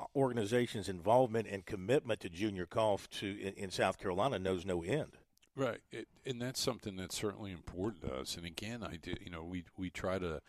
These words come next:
Speaker 2: we do this event in December too, the Congressional Cup, which is important to us. We, you know, we want the state to know that we want the,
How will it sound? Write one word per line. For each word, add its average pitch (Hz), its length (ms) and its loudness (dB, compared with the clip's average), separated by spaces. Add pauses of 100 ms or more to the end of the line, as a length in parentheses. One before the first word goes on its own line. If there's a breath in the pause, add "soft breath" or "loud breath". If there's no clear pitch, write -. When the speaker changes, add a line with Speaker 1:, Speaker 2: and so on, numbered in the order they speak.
(420 loud breath)
Speaker 2:
we 82 140 -10
do 87 180 -6
this 80 240 -6
event 82 320 -4
in 76 220 -18
December 82 420 -8
too, 85 280 -8
the 78 80 -8
Congressional 78 720 -6
Cup, - 340 -8
which - 280 -10
is 76 140 -10
important 90 500 -6
to 78 60 -4
us. 73 120 -10
We, 104 140 -4 (120)
you 110 120 -8
know, 110 60 -6
we 104 140 -6
want 120 140 -6
the 98 80 -10
state 101 340 0
to 90 80 -6
know 73 200 -8
that 76 180 -6 (140)
we 90 80 -10
want 92 160 -10
the, 80 160 -10